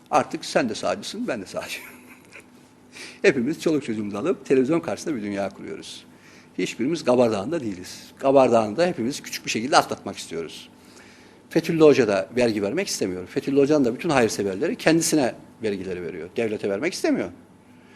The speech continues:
Devleti ele geçiriyor, ihaleleri kendine alıyor, kendi adamlarına veriyor, onlara vakıf üniversitesi kurduruyor.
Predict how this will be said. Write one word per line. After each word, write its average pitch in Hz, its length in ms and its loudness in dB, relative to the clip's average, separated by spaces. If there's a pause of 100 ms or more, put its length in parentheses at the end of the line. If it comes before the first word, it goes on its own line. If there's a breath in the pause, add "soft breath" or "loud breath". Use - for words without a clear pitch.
(160 soft breath)
Devleti 165 340 6
ele 170 140 6
geçiriyor, 160 380 2
ihaleleri 147 500 4
kendine 143 320 -2
alıyor, 190 240 0
kendi 156 260 0
adamlarına 147 400 2
veriyor, 175 180 4
onlara 175 280 4
vakıf 170 220 2
üniversitesi 143 400 -2
kurduruyor. 90 360 -10